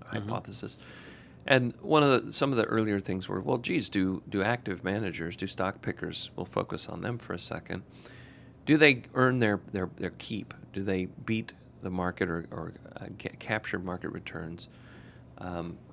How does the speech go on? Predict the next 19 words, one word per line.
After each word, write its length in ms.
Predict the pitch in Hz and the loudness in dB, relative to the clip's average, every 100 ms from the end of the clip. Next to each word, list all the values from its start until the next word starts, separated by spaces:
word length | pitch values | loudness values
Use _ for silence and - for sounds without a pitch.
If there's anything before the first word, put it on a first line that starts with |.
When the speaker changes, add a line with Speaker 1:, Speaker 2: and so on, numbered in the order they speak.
| - - | -16 -8
Speaker 2:
adjusting 480 | 98 - 95 92 90 | -4 -4 -4 -6 -6
for 180 | - | -6
their 300 | 87 82 69 - | -4 -4 -6 -8
expenses? 560 | - - - 165 101 95 | -12 -8 -8 -4 -4 -2
And 180 | 95 - | -4 -6
one 220 | - 151 | 2 4
of 100 | 180 | 6
the 100 | 113 | 4
things 420 | 107 104 104 95 - | 4 2 0 -2 -2
that 180 | 92 85 - - - | -2 -2 -16 -20 0
dun-, 240 | 117 117 - | 6 6 6
didn't 340 | - 143 139 - | 0 2 0 0
show 220 | - 104 | 2 4
up 160 | 95 92 | 2 2
in 100 | 90 | -2
earlier 360 | 113 131 110 | -2 0 0
studies 500 | 80 - 82 85 85 | -2 -4 -4 -4 -6
was 220 | 92 92 90 | -4 -4 -2
this, 280 | 90 85 | -2 -4